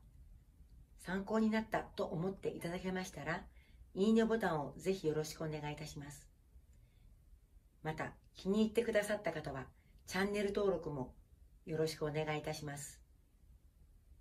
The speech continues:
動画の下の概要欄には、私のTwitter、ブログ、ライン公式アカウント、Instagram、ホームページのユーアールエルが書いてあります。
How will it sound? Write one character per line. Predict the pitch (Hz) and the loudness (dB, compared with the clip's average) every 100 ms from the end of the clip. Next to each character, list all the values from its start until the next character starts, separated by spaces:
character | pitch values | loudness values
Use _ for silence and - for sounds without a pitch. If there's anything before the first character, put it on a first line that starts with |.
| - - - - - - - - - | -20 -20 -20 -20 -20 -20 -20 -20 -4
動 | - 233 | 8 10
画 | 226 | 10
の | 226 220 | 4 0
下 | - | 2
の | 214 | 0
概 | 196 196 220 | 2 2 4
要 | 233 190 | 4 4
欄 | 156 135 | 0 -2
に | 131 | -4
は、 | 170 - - - - - - | -4 -6 -16 -20 -20 -18 -10
私 | 160 185 175 | -6 -4 -4
の | 165 156 - - - - - | -4 -6 -10 -20 -20 -20 -18
Twitter、 | - 202 196 - 175 170 156 160 - - - - - - - - - | 0 0 0 -4 0 2 0 -4 -20 -20 -20 -20 -20 -20 -20 -20 -4
ブ | 156 | 0
ロ | 180 | 2
グ、 | 170 - - - - - - - | 2 -2 -6 -16 -20 -20 -20 -12
ラ | - 165 | -2 2
イ | 202 | 4
ン | 214 | 2
公 | 214 202 196 | 0 -2 -2
式 | - 190 | -2 -2
ア | |
カ | 180 180 | -2 -2
ウ | 160 | -4
ン | 135 | -4
ト、 | 120 - - - - - - | -8 -8 -14 -20 -20 -18 -4
Instagram、 | 202 - - 196 190 165 131 - - - - - | -2 0 2 4 4 0 -4 -10 -20 -20 -20 -18
ホ | - 220 | -2 4
ー | |
ム | 220 220 | 6 8
ペ | 214 | 6
ー | 190 | 6
ジ | 151 | 4
の | |
ユ | 147 165 180 | 0 0 4
ー | 180 | 4
ア | |
ー | |
ル | 180 | 4
エ | 175 | 0
ル | |
が | 156 139 | -2 -4
書 | 170 | -4
い | 160 | -4
て | 143 | -4
あ | |
り | 131 | -6
ま | 131 127 | -4 -6
す。 | - | -10